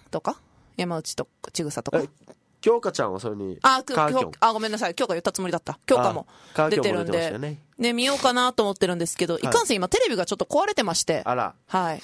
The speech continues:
Speaker 1: あの、友達にディーブイディー焼いてもらう約束してるんですけども。
Speaker 2: あー、僕最近、
Speaker 1: はい。
Speaker 2: あの、ハードディスクに、
Speaker 1: うん。
Speaker 2: えー、焼くタイプのやつがもうな-、
Speaker 1: はいはいはいはい。
Speaker 2: 手元になくなってしまって、
Speaker 1: ええ。
Speaker 2: もう本当にここ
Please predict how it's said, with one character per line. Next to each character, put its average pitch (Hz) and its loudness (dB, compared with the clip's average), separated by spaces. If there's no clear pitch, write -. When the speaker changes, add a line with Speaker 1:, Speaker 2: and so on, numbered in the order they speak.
Speaker 1:
あ 180 2
の、 175 -6
友 240 -2
達 247 -2
に 233 -2
デ 233 0
ィ - 0
ー 226 -2
ブ 233 -2
イ 233 0
デ 226 0
ィ - 0
ー 196 0
焼 190 0
い 190 -14
て 190 -2
も 185 0
ら 180 2
う 180 0
約 180 -4
束 180 -6
し - -6
て 180 -2
る 170 -6
ん - -10
で 147 -8
す - -10
け 143 -8
ど 139 -10
も。 143 -8
Speaker 2:
あ 98 -6
ー、 - -14
僕 135 -6
最 170 -2
近、 156 -4
Speaker 1:
は 131 -4
い。 - -
Speaker 2:
あ - -
の、 113 -8
ハ 170 -2
ー 190 -4
ド 190 -4
デ 180 -6
ィ - -6
ス - -12
ク 147 -6
に、 127 -6
Speaker 1:
う 185 -6
ん。 185 -10
Speaker 2:
え 98 -8
ー、 - -4
焼 147 -6
く 175 -6
タ 156 -2
イ 143 -6
プ 113 -12
の 98 -4
や 98 -8
つ 92 -8
が 196 -2
も 98 -2
う - -4
な-、 - -4
Speaker 1:
は - -6
い - -4
は - -
い - -2
は 165 -2
い 151 -6
は 151 -4
い。 151 -16
Speaker 2:
手 156 -4
元 156 -6
に 131 -8
な 117 -6
く 143 -8
な 135 -4
っ - -10
て - -8
し - -4
ま 95 -6
っ - -12
て、 87 -6
Speaker 1:
え 190 0
え。 - -4
Speaker 2:
も 120 -8
う - -
本 135 -4
当 143 -4
に 120 -4
こ 156 -4
こ 160 -2